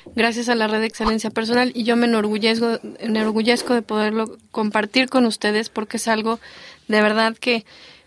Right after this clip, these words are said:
me siento con la responsabilidad como mexicana de brindarles lo que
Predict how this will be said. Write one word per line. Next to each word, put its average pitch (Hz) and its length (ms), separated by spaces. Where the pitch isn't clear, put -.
me 240 120
siento 285 240
con 294 140
la 254 100
responsabilidad 226 840
como 220 220
mexicana 220 580
de 233 120
brindarles 233 680
lo 202 260
que 226 260